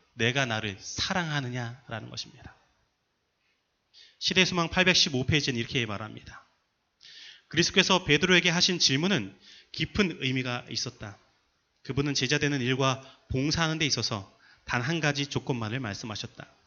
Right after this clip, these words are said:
"내가 나를 사랑하느냐"고 말씀하셨다. 이것이 필수적인 자격이다. 베드로가 다른 모든 것은 소유했다 할지라도 그리스도에 대한 사랑이 없었다면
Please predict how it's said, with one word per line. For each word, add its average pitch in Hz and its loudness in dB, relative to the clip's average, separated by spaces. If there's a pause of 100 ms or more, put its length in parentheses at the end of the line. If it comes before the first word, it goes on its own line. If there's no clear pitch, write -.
(540)
"내가 123 2
나를 120 2
사랑하느냐"고 135 0
말씀하셨다. 120 -8 (540)
이것이 - 0
필수적인 127 -2
자격이다. 107 -8 (720)
베드로가 147 6
다른 139 0
모든 156 4
것은 156 2
소유했다 160 2
할지라도 143 0 (460)
그리스도에 143 4
대한 131 2
사랑이 156 -2
없었다면 110 -8